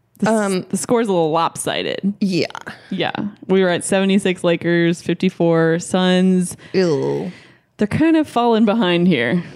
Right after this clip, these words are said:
Speaker 2: Yeah, the Suns couldn't keep it up.
Speaker 1: Your Sunny boys.
Speaker 2: Oh, my poor Sunny
Speaker 1: <laughs>
Speaker 2: boys. Actually, um, one thing about the Suns, their logo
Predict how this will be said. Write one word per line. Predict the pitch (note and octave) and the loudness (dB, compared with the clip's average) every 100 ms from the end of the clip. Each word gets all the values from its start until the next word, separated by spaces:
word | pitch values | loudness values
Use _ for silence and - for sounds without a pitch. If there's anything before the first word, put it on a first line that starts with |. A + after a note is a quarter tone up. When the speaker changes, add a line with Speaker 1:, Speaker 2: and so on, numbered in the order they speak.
| - - - - | -20 -20 -20 -8
Speaker 2:
Yeah, | - A3 E3 | 0 2 2
the | B2 G#3+ | 0 0
Suns | - C4 C#4 D4 C#4+ C#4+ - - - - _ | 0 0 0 2 2 0 -4 -12 -20 -20 _
couldn't | - C4 C4+ | -4 -2 -2
keep | A#3 A#3 | 0 0
it | G#3+ | 2
up. | G3 E3 - - | 0 -2 -4 -8
Speaker 1:
Your | G3 F3+ | -4 -2
Sunny | - G3+ G3 | 0 2 2
boys. | E3 D3 D3 D#3+ | 2 0 -2 -2
Speaker 2:
Oh, | C4 A#3+ G#3+ C#4 - | -2 0 0 0 0
my | - - | -2 0
poor | D4+ C4+ | 0 0
Sunny | B3+ B3 A#3+ | 0 0 2
Speaker 1:
<laughs> | A#3 | 2
Speaker 2:
boys. | G#3 F3 C#3 B2+ - - | 2 2 0 -2 -4 -6
Actually, | C#4+ - D4+ B3 B3 - - _ - | -6 -2 0 0 -4 -12 -20 _ 0
um, | A3+ G3+ F#3+ F#3+ G3 _ _ _ | 0 2 0 -2 -6 _ _ _
one | C4+ F#4+ | -2 0
thing | G#4+ G4 E4 - _ | 0 0 -2 -6 _
about | G#3 F#3+ F3 | -2 -2 -2
the | |
Suns, | E3+ - C3+ F#2+ - - _ _ _ _ _ | -4 -2 -2 -4 -8 -10 _ _ _ _ _
their | G#3 C4 F4 G4+ | 0 2 2 2
logo | D4 A#3 G#3 G#3 F3+ D3 A2 F#3 | 2 2 2 2 0 0 0 -2